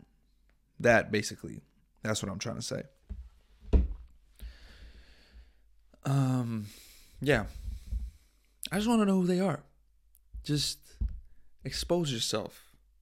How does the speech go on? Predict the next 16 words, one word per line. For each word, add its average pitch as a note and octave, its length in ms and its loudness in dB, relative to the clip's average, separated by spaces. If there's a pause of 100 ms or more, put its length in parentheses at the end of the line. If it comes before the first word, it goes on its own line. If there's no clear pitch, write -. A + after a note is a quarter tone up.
(560)
Let C#3 160 4
it E3 120 0
be D3+ 120 2
known. C#3 460 0 (760)
So A#2+ 220 -2
we B2 60 -4
can B2+ 200 -4
send C#3 320 -2
you C#3 100 2
to B2+ 80 -2
camp. C#3+ 540 -4
No, A#2 120 6
I'm G#2+ 100 6
just C#3+ 160 -4
kidding. G#2 300 -4
<laughs> C#3+ 360 8